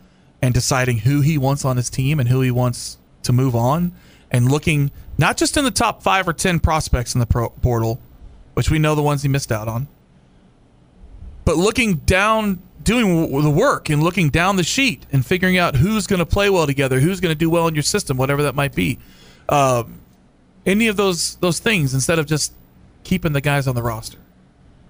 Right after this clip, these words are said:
That Rick, Rick Bozich wrote a couple weeks ago, "We're never in his plans going forward," which is an insane thing to do, espe-, in any basketball program, but especially at a place like Louisville,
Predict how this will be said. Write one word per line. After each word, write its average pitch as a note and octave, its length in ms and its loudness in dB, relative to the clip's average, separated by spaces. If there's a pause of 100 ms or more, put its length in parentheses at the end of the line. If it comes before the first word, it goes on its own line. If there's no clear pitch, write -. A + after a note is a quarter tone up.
(340)
That D3 300 0 (1300)
Rick, F3 160 0 (100)
Rick E3+ 260 -2
Bozich F3+ 420 0
wrote D3+ 160 2
a D3+ 40 -2
couple D#3 220 -2
weeks G3+ 160 0
ago, E3 120 0
"We're D#3+ 160 0
never G#3 240 0
in G3+ 60 0
his F#3+ 100 -2
plans G#3+ 380 -2
going G3+ 180 0
forward," F#2+ 340 -2 (160)
which D3 200 0
is D3+ 120 0
an D#3 80 2
insane E3 640 0
thing D3 260 -2
to C3 80 0
do, A2 280 -6 (680)
espe-, - 380 0
in F3+ 180 2
any A#3 280 2
basketball B2+ 480 -2
program, B2 340 -2
but C#3 100 -2
especially G3+ 440 -2
at E3 40 -2
a D3+ 40 -4
place D3+ 260 -2
like C3 160 -2
Louisville, C#3+ 360 -4